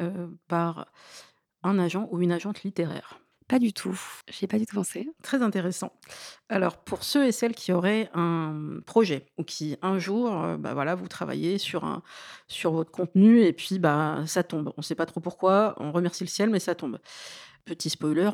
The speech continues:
Speaker 1: on m'a fait ce type de proposition et moi, je suis très, très carrée. Je me lance pas tant que j'ai pas toutes les informations. Donc, je vais faire un petit peu ce qu'on peut appeler dans le domaine un peu marketing, un benchmark. Donc, je vais aller contacter d'autres auteurs et autrices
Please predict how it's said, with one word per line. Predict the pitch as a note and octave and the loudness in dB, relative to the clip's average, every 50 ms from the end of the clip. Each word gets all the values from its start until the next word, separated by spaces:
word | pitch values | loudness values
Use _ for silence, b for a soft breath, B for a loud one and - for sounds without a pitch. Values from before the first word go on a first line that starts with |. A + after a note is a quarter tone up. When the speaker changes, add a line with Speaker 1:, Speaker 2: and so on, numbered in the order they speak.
| - - | 0 -2
Speaker 1:
on | D#3+ | 0
m'a | D3+ D3+ D3+ | 2 2 0
fait | D#3 - F#3+ F#3 | 2 2 2 2
ce | - - | 2 -2
type | D3+ - E3+ D#3 | -6 -6 0 0
de | D#3 | 0
proposition | D3+ - D#3+ D3 D#3 D3+ D3 D3 - - F#3+ G3 G#3 - - | 0 0 -4 0 0 0 0 0 0 0 0 0 0 0 0
et | - D3+ | 0 2
moi, | D3 E3 F3+ | 2 2 0
je | F3+ E3+ | 0 -2
suis | D#3+ - - D#3 | -6 -6 -6 -6
très, | D3+ - - - - A3+ G#3+ G#3+ G#3 | -6 -6 -10 -4 0 2 2 2 0
très | G#3 - - - F#3+ F#3 F3+ | -2 -6 -4 -2 -2 -2 -2
carrée. | - - F#3 E3+ D#3+ E3 E3+ F#3+ A#3 B B B B B B B B B B | -2 0 0 2 4 2 0 0 -2 B B B B B B B B B B
Je | - D3+ D#3 E3+ D#3+ | -8 -4 -2 0 2
me | D#3 E3+ E3+ | 4 6 6
lance | F3+ G3 G3+ G#3 G#3 - - | 6 6 4 2 0 -2 0
pas | - F#3+ G3 G#3 G#3 | 2 4 4 4 2
tant | - F3+ E3+ | 0 -2 -2
que | E3 - | -2 -2
j'ai | D#3 C#3+ D#3+ | -2 -4 -2
pas | D#3 - E3 | 0 0 -2
toutes | E3 - - - A3 A3+ A#3 - - | -2 -2 -2 -2 0 0 -2 0 0
les | G3 E3 E3 | 0 2 2
informations. | E3 D#3+ - E3 D#3+ D3+ D3+ - - E3+ A#3+ C4 B B B B B B B _ | 0 -2 -2 -4 -4 -4 -4 -6 -6 -6 -6 -6 B B B B B B B _
Donc, | D#3 E3 D#3+ | 0 0 0
je | D3+ E3 | 2 2
vais | D#3+ E3+ | 0 0
faire | D#3+ - - F3+ E3+ | 0 2 2 2 4
un | D#3+ D#3 D#3+ | 4 2 0
petit | - - E3 | -2 -4 -8
peu | - E3+ E3 E3 E3 D#3+ | -2 0 2 2 2 0
ce | - - | -2 -6
qu'on | D#3 C#3 | -10 -8
peut | - D#3 | -6 -6
appeler | D3 - - D#3 | -6 -4 -4 -4
dans | D3+ C#3 | -2 -2
le | C#3 C3+ | -2 -2
domaine | C#3+ C#3 C#3+ C#3 | -2 -2 -2 -4
un | C#3 C#3+ | -6 -6
peu | - D3 | -6 -6
marketing, | D3 C#3+ - - D#3 - - E3+ F3 F3 - | -6 -6 -6 -8 -10 -6 -2 -2 -2 0 0
un | D#3 | -2
benchmark. | D3 C#3+ D3+ D3+ - - F#3 G#3+ C#4+ - - - - | 0 0 0 -2 -2 -4 -4 -4 -4 -6 -10 -10 -6
Donc, | D#3 E3 A#3 | -4 -2 -2
je | E3+ D3+ | -2 0
vais | D3+ D#3 | 2 2
aller | D3+ D3+ D3+ D#3 D#3+ D#3 B B B B B _ | 2 2 2 0 -2 -2 B B B B B _
contacter | - F#3+ F#3 F#3+ F3 - _ - G3 F#3+ G3 F#3+ - | -2 0 0 0 -2 -4 _ 2 4 4 4 2 -2
d'autres | - G3+ G#3+ B3+ C4+ - - F#3+ E3 | -2 2 4 4 4 4 2 0 0
auteurs | E3 D#3 - F#3 F3+ E3+ | 0 0 0 0 0 2
et | |
autrices | D#3 D#3 D3+ - - E3+ E3 - - - | 0 -2 -4 -4 -6 -6 -6 -6 -10 -14